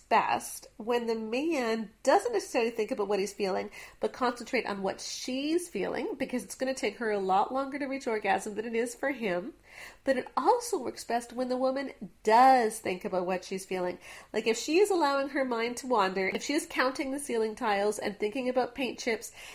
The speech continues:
and not paying attention, thinking that as soon as he hits the right spot, I will start feeling good, she's never gonna feel good. For sex to feel good, she has to concentrate on what she's feeling,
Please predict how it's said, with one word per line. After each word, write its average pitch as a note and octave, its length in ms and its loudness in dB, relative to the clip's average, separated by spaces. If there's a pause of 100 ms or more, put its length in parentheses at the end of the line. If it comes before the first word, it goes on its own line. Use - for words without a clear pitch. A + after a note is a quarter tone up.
(120)
and G#3+ 240 -2
not B3 340 4
paying C4+ 240 0
attention, B3+ 540 -4
thinking A3+ 320 -6
that G#3+ 120 2
as G#3 140 -2
soon C4+ 160 -4
as C4+ 120 -4
he C#4 120 -2
hits A#3+ 200 -2
the A3+ 100 -4
right G#3+ 260 0
spot, G3+ 600 4 (140)
I A3 200 6
will G#3+ 140 0
start - 340 -4
feeling A#3+ 300 -2
good, F#3+ 260 -4 (260)
she's A3 260 -6
never G3 400 0
gonna F#3 160 -2
feel F3+ 240 -4
good. - 220 -10 (580)
For A#3+ 140 -2
sex A#3 340 0
to D4+ 100 -4
feel D#4 220 -2
good, G3 240 0
she A#3 260 -6
has G#3 440 -4
to - 80 -6
concentrate G#3+ 600 -6
on G3+ 120 -4
what G3 160 -4
she's A3 240 -8
feeling, E4 500 -2